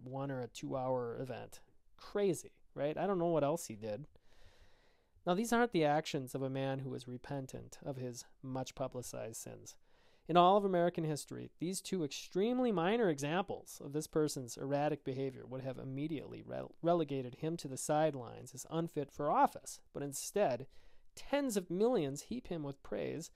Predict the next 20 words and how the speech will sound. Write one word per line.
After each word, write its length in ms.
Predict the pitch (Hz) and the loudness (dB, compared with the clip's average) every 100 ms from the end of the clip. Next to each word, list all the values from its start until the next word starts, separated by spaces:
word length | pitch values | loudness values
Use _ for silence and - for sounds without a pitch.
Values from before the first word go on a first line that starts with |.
| _ _ _ - _ - | _ _ _ -20 _ -4
a 80 | |
known 240 | 151 170 170 | 2 4 4
liar, 400 | 156 160 165 170 | 4 4 4 2
cheat, 380 | - 156 151 - | 0 -4 -4 -6
and, 320 | 143 135 147 | -6 -6 -8
and 300 | - 143 139 - - - - 165 | -6 -4 -6 -10 -18 -20 -20 -8
one 200 | 165 156 | -2 0
with 220 | 151 143 - | 0 -2 -2
unquenchable 960 | 165 151 - - 180 185 - 139 131 | -4 -4 -8 -2 0 0 -2 -4 -4
libido, 640 | 131 131 147 127 107 131 - - - _ _ - | -4 -4 -2 -2 -4 -6 -8 -18 -20 _ _ -8
et 60 | |
cetera. 480 | - 139 - 113 147 - - | -4 -4 -6 -12 -12 -14 -14
Just 160 | - | -8
go 120 | - 147 | -2 -2
on 200 | 139 127 | 0 -2
and 80 | |
on. 320 | 113 117 117 139 | -6 -8 -10 -10
Pick 120 | 143 | -12
your 80 | - | -10
poison. 460 | - 131 120 127 | -4 -4 -4 -8